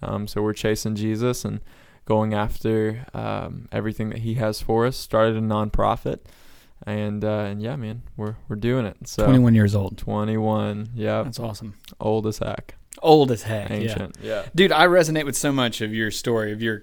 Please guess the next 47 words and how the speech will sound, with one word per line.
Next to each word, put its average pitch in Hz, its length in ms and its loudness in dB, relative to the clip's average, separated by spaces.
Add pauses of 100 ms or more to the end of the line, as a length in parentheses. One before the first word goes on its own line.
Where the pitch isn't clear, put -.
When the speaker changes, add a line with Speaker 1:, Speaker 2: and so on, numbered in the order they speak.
(100)
Speaker 2:
come 120 220 -4
up 104 140 -10
there. 110 380 -6
Um, 113 500 -2 (240)
it 135 140 2
is, 139 280 4
I 139 60 -4
mean, 127 140 2
it's, - 220 -6
obviously 127 360 -2
it's 107 80 -12
a - 40 -14
bit 117 120 -8
different 127 220 -6
'cause 131 80 -6
everyone's 113 280 -6
a - 20 -14
little 107 180 -10
different. 113 320 -8 (360)
But 113 120 2
also, 120 440 4
I 135 60 -6
mean, 117 160 -2
like, 117 120 -6
I 113 80 0
was 117 120 -4
a 117 40 -6
drummer 117 340 0
for 117 200 -2
our 113 80 2
youth 113 240 -2
band 117 340 -2
for 123 100 -6
years 110 260 -2
and 110 100 -4
years. 110 340 -4
And 190 120 -2
Speaker 1:
Really? 160 180 -4 (140)
Speaker 2:
Yeah, 147 300 6
dude. 120 300 0
And 123 340 0
that's 127 200 2
what 127 80 -4
I 123 60 2
wanted 123 240 0
to 113 80 -4
do 143 280 -2